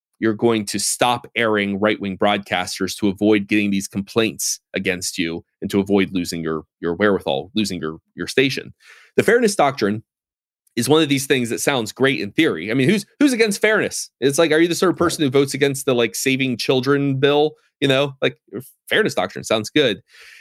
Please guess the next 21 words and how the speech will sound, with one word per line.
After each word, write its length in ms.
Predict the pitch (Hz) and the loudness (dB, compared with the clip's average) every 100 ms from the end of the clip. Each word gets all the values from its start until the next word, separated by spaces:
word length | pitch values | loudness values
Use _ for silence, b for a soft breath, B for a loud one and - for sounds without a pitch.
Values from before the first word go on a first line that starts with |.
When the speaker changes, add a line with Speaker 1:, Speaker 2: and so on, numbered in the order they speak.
| B | B
Speaker 1:
It 80 | 156 | 2
was 240 | 143 135 | 2 0
meant 320 | 156 202 226 - - | 2 2 0 -4 -8
to 100 | 160 | -6
encourage 720 | 135 - 160 143 135 127 - | -6 -2 0 2 0 -4 -8
stations 640 | - - 139 123 131 120 - | -6 -2 0 0 -2 -4 -4
to 140 | - 117 | -4 -2
air, 540 | 117 120 117 117 113 _ _ _ _ _ _ - | 0 2 2 0 -2 _ _ _ _ _ _ -12
uh, 60 | - - | -8 -2
like, 160 | 120 - | -2 2
all 280 | 147 170 165 | 2 4 2
the 100 | 139 | 2
major, 680 | 131 120 104 90 87 101 - | 0 0 -2 -4 -4 -6 -8
which 180 | 107 160 | -2 2
really 160 | 131 | 2
meant 240 | 117 113 - _ - | 2 -2 -6 _ -16
both 440 | 104 - 120 107 | -14 -2 0 0
mainstream 480 | 110 104 101 - 101 | 0 -2 -2 0 0
Republican 420 | 95 113 101 98 | 0 0 -2 -4
and 100 | 90 | -2
Democrat 480 | 95 92 101 87 | -2 -2 -2 -2